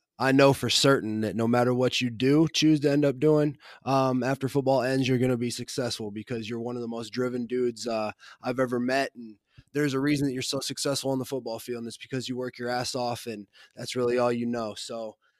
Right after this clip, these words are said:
uh, James, it's been a pleasure having you on the show. We really appreciate you coming on.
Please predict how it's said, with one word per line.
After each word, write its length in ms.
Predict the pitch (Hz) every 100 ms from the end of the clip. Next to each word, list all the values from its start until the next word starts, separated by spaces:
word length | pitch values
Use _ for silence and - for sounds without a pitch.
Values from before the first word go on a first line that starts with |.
| _
uh, 280 | - 123 117
James, 400 | 113 127 139 139
it's 120 | 120
been 120 | 127 120
a 40 |
pleasure 380 | - 139 139 131
having 220 | 131 131
you 100 | 131
on 100 | 120
the 80 | 110
show. 320 | - 127 127
We 140 | 123
really 260 | 120 120 120
appreciate 420 | 113 139 123 123
you 120 | 117
coming 320 | 117 131 123 120
on. 340 | 120 120 113